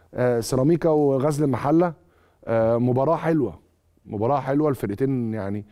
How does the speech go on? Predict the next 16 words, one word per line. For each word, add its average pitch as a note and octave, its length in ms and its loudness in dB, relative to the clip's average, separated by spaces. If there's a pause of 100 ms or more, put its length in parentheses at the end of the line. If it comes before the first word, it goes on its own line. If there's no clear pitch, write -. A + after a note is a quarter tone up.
(400)
آه، G#2+ 160 0
غزل A#2+ 240 -2
المحله B2 340 -2
بيتطوروا A#2 480 -2
مع G#2+ 120 -4
كابتن G2+ 440 -6
بسيوني، C3 420 -4
وسيراميك A#2 380 -4
كليو-، G#2+ 260 -4
كليوباترا A2+ 480 -4
مع G#2 100 -2
كابتن G#2 260 -8
هيثم A#2 260 -4
شعب-، G#2 320 -2
شعبان، A2+ 400 -2 (460)
يعني، A2 360 -4